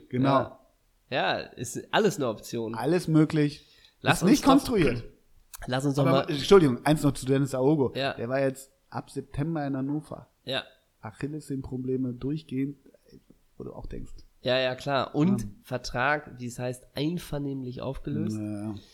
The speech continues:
Speaker 2: Äh, lass uns doch mal bitte kurz die Karriereoption von Dennis Aogo durchgehen.
Speaker 1: Mhm.
Speaker 2: Also, <laughs> und du auch, ja, das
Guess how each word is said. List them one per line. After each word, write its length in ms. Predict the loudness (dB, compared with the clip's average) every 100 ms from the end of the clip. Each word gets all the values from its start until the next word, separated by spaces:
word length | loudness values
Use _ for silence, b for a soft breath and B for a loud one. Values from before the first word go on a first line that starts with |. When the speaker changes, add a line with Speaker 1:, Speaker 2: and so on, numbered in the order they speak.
| b b _ -4
Speaker 2:
Äh, 260 | -2 0
lass 200 | 0 -2
uns 120 | -2
doch 120 | -4 -6
mal 140 | -6
bitte 180 | -4 -6
kurz 240 | -4 -6
die 80 | -8
Karriereoption 680 | -6 -4 -2 -4 -6 -8 -6
von 120 | -6
Dennis 260 | -4 -6 -6
Aogo 360 | -8 -6 -8
durchgehen. 600 | -6 -8 -8 -10 -10 -12 -12
Speaker 1:
Mhm. 320 | -8 -6 -4
Speaker 2:
Also, 540 | -4 -4 -4 -4 -6 -6 -8
<laughs> 100 | -4
und 140 | 0
du 120 | 4
auch, 240 | 4 2 0
ja, 240 | 2 2
das 240 | 0 -6